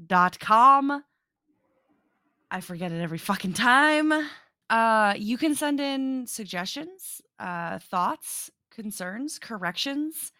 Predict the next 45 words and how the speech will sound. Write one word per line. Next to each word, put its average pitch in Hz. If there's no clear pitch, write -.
You 214
can 226
tell 196
us 185
how 190
right 180
we 233
are, 269
how 247
wrong 175
we 226
are. 254
You 202
can 202
tell 202
us 202
things 202
that 208
you 196
want 196
us 202
to -
talk -
about. -
You 185
can 233
ask 247
us 277
questions. -
Uh, 185
you 185
can 233
also 208
be 208
our 196
favorite 190
people 185
in 175
the 165
world 185
and 175
leave 170
a 170
five-star 175
rating 190